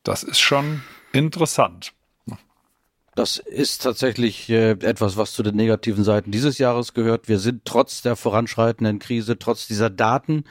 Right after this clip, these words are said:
Speaker 2: die ja doch irgendwie auch eine erdrückende Wahrheit darstellen,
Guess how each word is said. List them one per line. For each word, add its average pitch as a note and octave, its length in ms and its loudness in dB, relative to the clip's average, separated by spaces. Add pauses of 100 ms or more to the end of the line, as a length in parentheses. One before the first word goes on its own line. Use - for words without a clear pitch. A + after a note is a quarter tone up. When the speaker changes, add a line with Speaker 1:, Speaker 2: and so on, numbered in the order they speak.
(400)
Speaker 2:
die A2+ 60 0
ja A2 120 4
doch G#2+ 240 0
irgendwie A#2 300 2
auch G#2 320 0
eine G2 140 -2
erdrückende A#2+ 1080 2 (260)
Wahrheit B2+ 520 2
darstellen, C#3 720 0